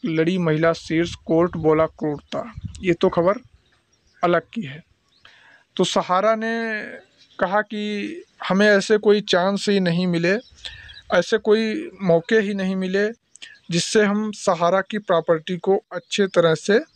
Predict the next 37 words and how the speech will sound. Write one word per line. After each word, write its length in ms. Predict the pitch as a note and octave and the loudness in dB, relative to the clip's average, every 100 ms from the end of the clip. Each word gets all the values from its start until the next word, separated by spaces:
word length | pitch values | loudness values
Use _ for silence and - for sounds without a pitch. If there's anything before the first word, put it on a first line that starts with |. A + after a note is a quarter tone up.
| _ - _ _ F3 | _ -20 _ _ -6
बेचते। 580 | D#3 D#3+ - - D#3+ E3 G3+ - - _ _ - _ _ - | 0 0 0 -10 -10 -10 -18 -20 -20 _ _ -20 _ _ -2
तो 100 | E3+ | 0
सुप्रीम 380 | - E3 G#3 G3+ | 0 2 4 4
कोर्ट 240 | F#3+ F#3+ | 4 2
ने 100 | F#3+ | 0
कहा, 340 | F#3+ E3 G3+ C4+ - - - - - | 0 0 -2 -4 -20 -20 -20 -20 -4
"ये 160 | F#3+ G3+ | 2 4
आप 180 | G3+ G#3 | 4 0
गलत 360 | F#3 F3 G3 - | 2 2 2 2
कह 120 | F#3 | 2
रहे 240 | F3+ F3+ F#3+ | 4 2 0
हैं 200 | G#3 C#4 - - - - _ _ _ _ _ - | -4 -6 -14 -20 -20 -20 _ _ _ _ _ 0
कि 160 | G#3 | 4
आपको 320 | F#3+ F#3 - | 4 0 -6
मौके 360 | G3+ F#3 F3 G3 | -4 -4 -2 0
नहीं 200 | F#3+ F#3 | 2 0
मिले, 220 | G3 G3 | 0 0
कई 340 | G3+ - F#3 G3 | -2 0 0 2
बार 240 | F3 E3+ | 4 4
मौके 400 | F3 D#3+ D#3 F3 | 2 -2 0 0
मिले, 300 | D#3+ D#3+ F#3+ | 0 -2 0
लेकिन 340 | F#3+ D#3+ G3 | 0 0 0
आपने 340 | F3+ D#3 - F#3+ | 0 -2 0 -2
प्रॉपर्टी 600 | - E3+ D#3+ D#3 D3+ E3+ | 2 0 2 0 0 0
को 280 | G3 C4+ - _ _ _ - | 2 2 0 _ _ _ -14
बेचा 520 | D#3+ D#3 D#3 - F#3 | -4 -2 0 2 0
ही 300 | D3+ F3 G#3 | 0 -2 0
नहीं।" 480 | F#3+ D#3+ - D#3+ G#3 - _ _ - _ _ _ _ _ _ - | 0 -2 -4 -8 -10 -14 _ _ -20 _ _ _ _ _ _ 2
तो 180 | A3+ - | 2 2
इससे 400 | G3+ - A#3+ B3 | -2 0 2 2
ये 440 | G3 G3+ A#3 A#3 | 2 2 4 4
दोस्तों 600 | G3+ F#3+ - A3+ A3+ A3 | 2 0 0 2 6 6
निकल 300 | G3 F3+ F3+ | 4 2 0
कर 200 | F3 G#3+ | 2 0
आ 240 | G#3 F3 F3 | 0 2 2
रहा 320 | E3+ F#3+ F#3+ | 4 2 2
है 140 | G#3+ | 2